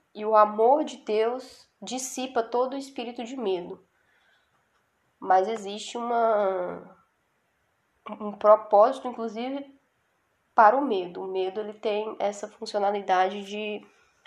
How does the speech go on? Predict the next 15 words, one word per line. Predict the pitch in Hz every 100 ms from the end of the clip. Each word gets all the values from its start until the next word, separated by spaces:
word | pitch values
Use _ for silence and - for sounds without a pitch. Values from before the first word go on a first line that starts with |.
| _ -
é, | 175 180 - _ _
prevenir | 220 220 226 233 202 202 220 240 247 254 _ _ _ _ _ _ _
ou | 190 196
de, | 190 196 202 196 196 190 185 185 180
no-, | 196 214 214 208
né, | 208 220 220 - -
permitir | 226 226 220
que | 226
a | 214
gente, | 220 226 - 247 208
diante | 214 208 220
de | -
situações | 214 208 208 208 202
de | 208
risco, | 220 214 226 226 214 - 226